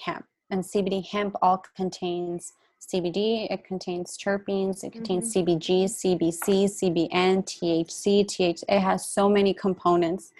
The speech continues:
Speaker 1: Um, but
Speaker 2: I love
Speaker 1: terpenes
Speaker 2: it.
Speaker 1: is in, yeah, terpenes is in all the products. And so the way C B D works is it interacts with the body's, um, endocannabinoid system.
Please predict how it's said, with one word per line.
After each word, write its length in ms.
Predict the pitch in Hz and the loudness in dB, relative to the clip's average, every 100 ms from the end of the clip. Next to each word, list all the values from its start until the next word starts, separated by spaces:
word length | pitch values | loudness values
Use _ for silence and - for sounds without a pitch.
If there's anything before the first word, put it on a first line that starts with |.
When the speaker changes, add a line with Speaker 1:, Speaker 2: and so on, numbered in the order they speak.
| - - - - - | -20 -18 -18 -6 6
Speaker 1:
Um, 400 | 180 165 160 165 | 8 8 6 4
but 180 | 180 190 | 2 2
Speaker 2:
I 60 | |
love 80 | 190 | 4
Speaker 1:
terpenes 240 | 196 180 | 4 4
Speaker 2:
it. 60 | 180 | 2
Speaker 1:
is 100 | 170 | -2
in, 180 | 170 - | -4 2
yeah, 240 | 196 185 | 8 8
terpenes 480 | 175 214 226 247 208 | 8 6 6 6 6
is 140 | 180 165 | 2 2
in 80 | |
all 220 | 156 220 262 | 6 8 8
the 120 | - _ - | 4 _ -4
products. 440 | 165 156 - - - | 0 0 -2 -6 0
And 300 | 180 175 - | 2 2 0
so 200 | - 202 190 - | 0 2 2 4
the 80 | 190 | 8
way 180 | 208 | 8
C 220 | 240 254 240 | 8 6 4
B 80 | |
D 160 | 220 226 | 6 4
works 420 | 170 175 175 - | 6 6 4 0
is 160 | 175 - | -4 0
it 80 | 180 | 0
interacts 500 | 180 190 185 180 - | 4 4 4 2 0
with 140 | 196 - | -4 -2
the 80 | |
body's, 500 | 180 147 156 180 180 - | 2 4 6 4 4 2
um, 160 | 165 160 | 2 2
endocannabinoid 760 | 170 170 - 151 156 190 208 | 0 0 2 0 2 2 0
system. 360 | - 247 330 | -2 0 4